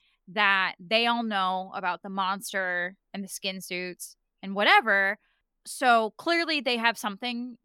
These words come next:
more important to talk about, but they're, they're all, it's very, like, "Wow, that's a lot. Tell me how you really feel," kind of stares, which I hate that phrase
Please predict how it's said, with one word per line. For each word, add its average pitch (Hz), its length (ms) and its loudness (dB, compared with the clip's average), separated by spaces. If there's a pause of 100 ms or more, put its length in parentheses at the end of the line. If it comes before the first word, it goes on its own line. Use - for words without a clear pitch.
more 240 480 4
important 226 600 -4
to - 80 -18
talk 392 280 0
about, 170 480 -2 (600)
but 370 320 6 (640)
they're, 453 320 2
they're 381 220 2
all, 359 420 6 (420)
it's 302 180 -2
very, 392 480 -4
like, 285 380 0 (240)
"Wow, 165 960 0
that's 180 340 -2
a 180 80 -10
lot. 175 400 0
Tell 214 200 0
me 233 140 -4
how 233 180 2
you 208 200 -2
really 226 420 -4
feel," 180 520 -6
kind 175 300 -4
of 165 100 -12
stares, 180 720 -2 (360)
which 190 180 -12
I - 60 -8
hate 185 280 -8
that - 160 -2
phrase 170 560 -6